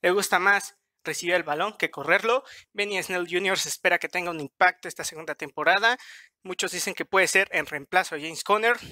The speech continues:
pero bueno, las especulaciones son así. James Conner es un buen corredor, un corredor muy joven, pero el problema de James Conner son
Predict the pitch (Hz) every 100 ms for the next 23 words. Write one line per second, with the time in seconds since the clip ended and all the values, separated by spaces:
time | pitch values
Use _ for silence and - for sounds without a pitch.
0 | - 220 185 175 156 156 156 185 196 220
1 | 220 277 285 240 220 160 - 151 - _
2 | _ 226 240 254 247 247 233 214 196 190
3 | 170 170 254 294 - - _ 185 180 160
4 | 165 160 156 233 247 269 285 _ _ _
5 | _ 247 233 214 170 175 175 139 143 170
6 | - 175 170 180 - 170 160